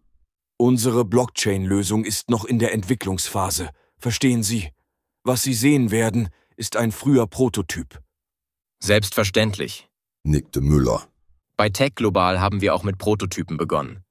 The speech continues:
Speaker 2: Rom wurde nicht an einem Tag erbaut, nicht wahr?
Speaker 3: Ich startete die Demo und begann meine Erklärung, wobei ich versuchte, so vage wie möglich zu bleiben,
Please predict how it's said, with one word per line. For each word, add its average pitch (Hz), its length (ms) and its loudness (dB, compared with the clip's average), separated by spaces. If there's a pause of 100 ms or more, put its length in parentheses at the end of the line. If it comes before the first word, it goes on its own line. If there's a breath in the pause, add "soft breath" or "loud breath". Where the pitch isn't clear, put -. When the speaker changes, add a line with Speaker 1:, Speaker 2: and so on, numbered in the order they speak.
(420)
Speaker 2:
Rom 107 300 2
wurde 104 220 0
nicht 101 300 -2
an 95 100 -2
einem 92 220 -2
Tag 85 240 0
erbaut, 73 400 0
nicht 90 200 -4
wahr? 95 300 0 (800)
Speaker 3:
Ich 107 140 2
startete 113 540 2
die 110 160 4
Demo 113 420 8
und 71 160 4
begann 64 380 2
meine 58 340 -2
Erklärung, 69 840 4 (120)
wobei 71 340 4
ich 60 160 -6
versuchte, 95 540 2
so 98 280 4
vage 76 380 4
wie 104 120 4
möglich 104 500 2
zu 73 140 2
bleiben, 73 520 6